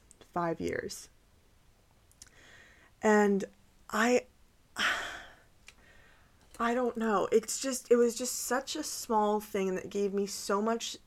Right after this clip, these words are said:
serotonin. And I just, I really hope that people enjoy what I,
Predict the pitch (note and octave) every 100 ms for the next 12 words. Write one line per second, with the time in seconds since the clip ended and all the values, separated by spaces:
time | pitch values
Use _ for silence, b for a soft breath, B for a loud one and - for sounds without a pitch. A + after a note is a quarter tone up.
0 | _ - - G#3 F#3 F#3 - E3 D#3+ -
1 | G3+ - b b b b b b b -
2 | G#3 G3 F#3 F#3+ G#3 G#3 A3 G#3+ - -
3 | _ _ _ _ _ - _ _ _ _
4 | - - - - A3+ A#3 B3 G#3 G#3 A3
5 | A3+ G#3 G#3 F#3+ F#3+ F#3 - F#3+ F#3 F3+
6 | F3 F3 F3 D#3 E3+ - _ F#3+ F#3 F3+